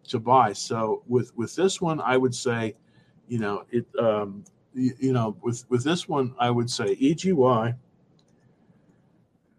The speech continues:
is extended, um, above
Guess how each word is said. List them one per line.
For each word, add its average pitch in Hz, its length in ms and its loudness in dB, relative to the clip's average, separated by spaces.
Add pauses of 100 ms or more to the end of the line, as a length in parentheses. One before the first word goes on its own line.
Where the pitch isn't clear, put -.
(440)
is 165 200 8
extended, 95 560 2 (2000)
um, 101 380 -8 (100)
above 107 600 2